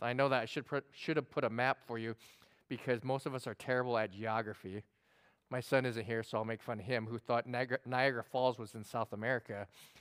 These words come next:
But, uh, sometimes geography, we're just not good at world geography. But in, as we think about Israel, in the northern part, uh, that is where Cana of Galilee is located at. And the setting is rural and would have been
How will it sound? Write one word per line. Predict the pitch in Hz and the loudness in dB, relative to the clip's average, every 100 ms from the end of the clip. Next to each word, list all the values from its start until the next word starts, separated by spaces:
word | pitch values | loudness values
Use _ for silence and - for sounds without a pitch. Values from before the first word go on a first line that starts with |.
| - - _ | -20 -20 _
But, | - 131 | 4 6
uh, | 127 113 - _ _ | 8 4 -2 _ _
sometimes | - 180 185 165 | 0 2 2 2
geography, | 147 147 143 127 | 6 6 6 2
we're | 123 127 | -2 -2
just | 143 135 | -4 0
not | 127 110 | -2 2
good | 139 135 | 2 4
at | 113 113 - | 2 -2 -4
world | 113 113 | -4 -4
geography. | 107 113 131 139 107 - - _ _ _ _ _ _ _ - | -4 0 0 0 -8 -16 -20 _ _ _ _ _ _ _ -2
But | 127 | -2
in, | 135 135 110 _ _ _ | -2 -8 -8 _ _ _
as | 139 131 | 0 0
we | 131 | -2
think | - 190 | -2 0
about | 170 147 - | 6 6 8
Israel, | 170 143 117 104 110 - _ _ _ _ _ _ | 4 6 -2 0 -2 -4 _ _ _ _ _ _
in | 143 | -4
the | 131 | -2
northern | 135 156 165 147 | 2 4 4 0
part, | 123 - 151 120 - - _ - - _ | -2 4 4 4 -4 -16 _ -20 -20 _
uh, | 117 117 | -2 0
that | 113 139 | 4 6
is | 147 127 | 4 0
where | 117 135 135 131 127 - _ | -2 2 4 4 2 -6 _
Cana | - 156 135 | -4 -2 0
of | 131 120 | 0 0
Galilee | 120 127 127 110 113 | 2 4 6 4 0
is | 104 107 | -4 -4
located | 107 143 151 117 87 76 | 4 4 4 -4 -6 -12
at. | 76 - - - _ _ - - _ - | -16 -16 -18 -18 _ _ -20 -20 _ -2
And | 147 | 0
the | 143 | 0
setting | - 220 247 202 | 4 8 8 6
is | 147 135 | 2 0
rural | 143 170 143 143 | 4 8 8 8
and | 143 139 | 0 2
would | 156 | 2
have | 151 | 4
been | 147 | 2